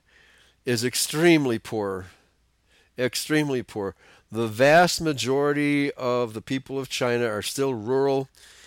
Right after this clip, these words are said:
and they pr-, hardly produce more than the food that they eat, living in grass shacks and mu-, mud huts.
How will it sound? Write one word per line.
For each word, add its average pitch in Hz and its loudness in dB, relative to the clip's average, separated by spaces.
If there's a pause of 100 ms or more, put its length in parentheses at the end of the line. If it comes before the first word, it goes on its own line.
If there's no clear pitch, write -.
(220)
and 120 2
they 113 2 (420)
pr-, - -8
hardly 135 0
produce 120 -4
more 120 0 (380)
than 113 0
the 107 -2
food 131 -6
that 120 -4
they 123 2
eat, 110 -4
living 117 -4
in 107 -4
grass 110 -2
shacks - -2 (1120)
and 107 -4
mu-, 110 -2
mud 107 -2
huts. - -4